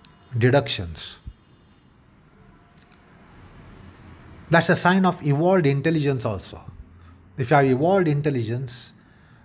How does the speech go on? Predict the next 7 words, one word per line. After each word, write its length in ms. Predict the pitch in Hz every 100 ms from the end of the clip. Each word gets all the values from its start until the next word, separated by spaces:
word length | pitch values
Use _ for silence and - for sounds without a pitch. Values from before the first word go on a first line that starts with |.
| -
your 200 | 131 131
inference 540 | 120 120 156 165 165
will 140 | 127 107
be 260 | 113 123 - - - - - - -
more 420 | 110 120 117 113 - - - - -
evolved, 500 | 120 107 113 113 113 - - - - - 101
refined. 600 | 117 120 123 101 107